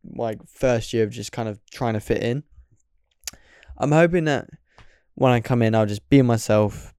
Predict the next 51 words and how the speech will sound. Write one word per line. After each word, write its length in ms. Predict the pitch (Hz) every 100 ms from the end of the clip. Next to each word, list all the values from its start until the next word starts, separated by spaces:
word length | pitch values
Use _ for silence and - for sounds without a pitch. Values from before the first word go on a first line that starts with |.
| _
be 140 | 120
happy. 400 | 110 104 - 101
But 160 | 98 -
then 100 | 131
I 80 | 139
said 240 | - 170
that 140 | 143 131
about 320 | 123 107 98
literally 480 | 110 - - 110 107
every 340 | 107 117 117
f-, 180 | 113 -
new 340 | 120 127 127
experience 500 | 117 117 - 127 117
I've 80 | 123
been 100 | 123
into. 380 | 120 117 120 117 - _ _ _
Parties, 680 | - 123 123 120 120 117 113
college, 880 | - 120 120 120 117 113 107 - - _ _ _ _
um, 560 | - 110 107 107 107 104 _ _ _ _ _ _
just 160 | - 117
generally 320 | 135 123 123
meeting 460 | 123 123 120 120 120
with 140 | 117
new 180 | 120 117
people. 340 | 120 117 117
I'd 140 | 110 117
be 80 |
like, 80 | 113
"I'm 220 | 147 175 170
gonna 140 | 139
be 100 | 123
myself," 560 | 117 113 - 135 104 -
and 80 | 113
then 80 | 117
I 80 | 110
never 360 | 110 113 113
am. 380 | 98 107 113 127 _ _ _ _ _ _ _ _ _ _ _ - - _ _ _ _
I 40 | 165
don't 60 |
know, 180 | 247 254
it's 120 | 262
nerve-wracking. 680 | 180 233 208 127 - 101 104 -
It's 120 | -
nerve-wracking, 580 | 160 190 156 123 113 104
because 260 | - 139
if 100 | 139
they 100 | 151
don't 200 | 151 175
like 260 | 180 233 226
you, 200 | 190 196
then 480 | 190 165 170 156